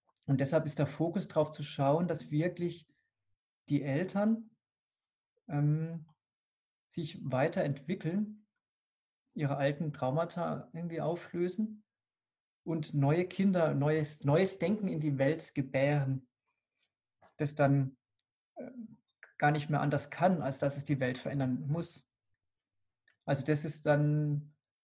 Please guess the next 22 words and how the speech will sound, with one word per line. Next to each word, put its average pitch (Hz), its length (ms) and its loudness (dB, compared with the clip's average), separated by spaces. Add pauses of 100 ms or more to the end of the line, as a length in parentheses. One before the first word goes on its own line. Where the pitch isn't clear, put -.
(180)
meine 143 400 2
Idee, 139 400 2
wie 135 100 0
das, - 340 -6 (340)
sag 147 220 -4
mal, 143 160 2
über 139 160 0
viele 165 280 -2
Jahre 139 360 0
jetzt 156 220 -4
passieren 147 420 -2
kann, 156 240 -2
so 165 120 -6
schrittweise. 165 720 -4 (720)
Ähm, 143 540 2 (400)
und 147 160 2
es 135 80 -2
gibt 156 180 -2
da 147 60 2
so 165 240 -2
viele 175 300 -2
Lehrer, 151 680 2